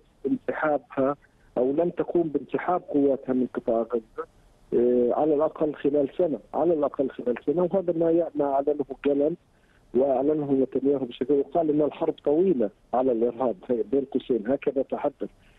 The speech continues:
قال إسرائيل لها مطامع في، في تفتيت الهوية الوطنية الفلسطينية ومنع إقامة الدولة الفلسطينية، والاستعمار الكولونيالي الصهيوني لن يقدم لنا دولة.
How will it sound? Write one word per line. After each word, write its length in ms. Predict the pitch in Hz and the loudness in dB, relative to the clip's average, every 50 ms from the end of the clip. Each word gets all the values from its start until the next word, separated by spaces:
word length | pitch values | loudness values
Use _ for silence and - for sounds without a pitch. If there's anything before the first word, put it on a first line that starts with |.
| _ _ _ - - | _ _ _ -2 -2
قال 140 | 151 151 | 0 0
إسرائيل 360 | 143 - - 135 135 143 147 151 | -2 -4 -2 0 0 2 2 0
لها 160 | 147 135 147 | 0 0 0
مطامع 460 | 131 127 - - 147 151 151 147 127 | -2 -2 -2 0 -2 0 0 0 -2
في، 200 | - - 127 123 - - - 107 - | -2 0 -2 -2 -2 -2 -4 -4 -4
في 100 | - - | -4 -4
تفتيت 480 | - 120 - - - - 202 196 - | -4 -4 -6 -4 -2 -2 -2 0 0
الهوية 420 | 180 139 123 139 135 143 143 139 131 | -2 -2 0 0 2 2 2 2 2
الوطنية 500 | 120 120 113 - - 113 113 120 120 113 | 2 0 -2 0 -2 -2 0 2 0 0
الفلسطينية 800 | 104 _ - 101 104 - _ - 104 101 101 - - 220 254 - _ _ _ _ _ _ _ _ - | 0 _ -8 -10 -10 -10 _ -10 -10 -10 -10 -12 -16 -16 -18 -18 _ _ _ _ _ _ _ _ -2
ومنع 420 | 117 135 147 175 175 170 156 139 | 0 0 2 2 2 2 2 2
إقامة 300 | 131 - - 147 143 131 - - | 2 0 0 -2 -2 -2 -2 -6
الدولة 320 | 117 107 123 120 113 113 | -4 -2 0 0 2 0
الفلسطينية، 720 | 104 - - 104 98 95 - - 101 90 92 95 95 92 - _ _ _ _ _ _ - - | 0 -2 -4 -6 -8 -6 -6 -6 -6 -6 -6 -8 -8 -10 -10 _ _ _ _ _ _ -2 0
والاستعمار 760 | 135 151 160 - - - 156 131 135 151 170 185 190 175 160 | 0 0 0 -2 -2 -4 -2 -2 0 0 0 2 2 2 0
الكولونيالي 640 | 147 123 - - 131 135 131 139 151 165 165 156 143 | -2 -2 -2 0 0 2 2 2 2 2 2 0 -2
الصهيوني 460 | 127 - - 139 127 147 151 156 165 | -4 -2 -4 0 2 2 2 2 2
لن 240 | 180 214 240 254 247 | 2 2 2 2 2
يقدم 460 | 233 - 208 180 - 165 147 143 139 | 0 0 -4 -2 -2 -2 0 0 0
لنا 180 | 131 123 117 107 - | 2 0 0 0 0
دولة. 260 | 117 104 101 92 | -2 -2 -2 -4